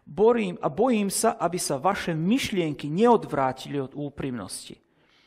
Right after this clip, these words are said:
a čistoty pred Kristom. Chce tu povedať, táto čistota je zasvetená Kristovi. Tak, e, dbajme si, strážme naše myšlienky. Nedovoľme, aby naše myšlienky odplávali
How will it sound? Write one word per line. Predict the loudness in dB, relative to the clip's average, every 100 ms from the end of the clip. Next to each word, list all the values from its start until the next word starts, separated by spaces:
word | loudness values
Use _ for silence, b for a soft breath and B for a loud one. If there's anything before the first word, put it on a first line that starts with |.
| b b b b -20
a | -14
čistoty | -8 -8 -8 -10 -10
pred | -8 -10 -10
Kristom. | -12 -12 -12 -12 -6
Chce | -4
tu | -4
povedať, | 0 0 2 0 -2 -16 b b b
táto | -6 -4
čistota | -6 -6 -4 -4 2 2 2 B B B -8
je | -4 -4 -8 -20 -16
zasvetená | -4 2 2 2 -2 -2 -2 -2 -4
Kristovi. | -6 -6 -8 -10 -12 -14 -18
Tak, | -14 -14 _ -6
e, | -4 -4 -6 -14
dbajme | -2 2 2 2
si, | -2 -4 -4
strážme | 0 0 0 -2
naše | -6 -6 -8
myšlienky. | -8 -8 -10 -12 -8
Nedovoľme, | -4 0 2 4 4 0 -4 -16 -8
aby | 0 2
naše | 2 2
myšlienky | 0 0 2 0 2
odplávali | 2 2 2 2 6 6 6 4